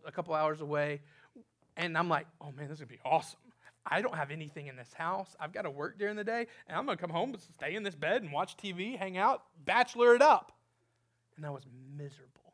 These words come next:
I thought I would love it, and I was miserable. Why? Because inside all of us, God's created us to belong to something,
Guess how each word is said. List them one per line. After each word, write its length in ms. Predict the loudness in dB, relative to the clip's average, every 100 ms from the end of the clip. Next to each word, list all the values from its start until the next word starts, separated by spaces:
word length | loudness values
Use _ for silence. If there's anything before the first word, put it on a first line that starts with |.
| _ _ -16
I 60 | 2
thought 200 | 4 6
I 40 |
would 160 | 4 2
love 220 | 2 0
it, 20 |
and 80 | -8
I 40 |
was 120 | -12
miserable. 540 | -12 -14 -16 -20 -20 _ _ _ _ _ -12
Why? 200 | -8 -6
Because 440 | -8 -12 -16 -16 _ _ _ _ _ _ _
inside 840 | -12 -10 -10 -10 -14 -14 -10 -12 -12 -10
all 200 | -10 -10
of 140 | -16
us, 160 | -20 -16
God's 280 | -12 -12
created 380 | -14 -18 -18 -16
us 220 | -20 -20
to 100 | -20
belong 800 | -20 -20 -18 -12 -12 -12 -20 -20 _ _ _ _ _ _ _ _ _ _
to 160 | -12 -12
something, 560 | -8 -10 -10 -16 -20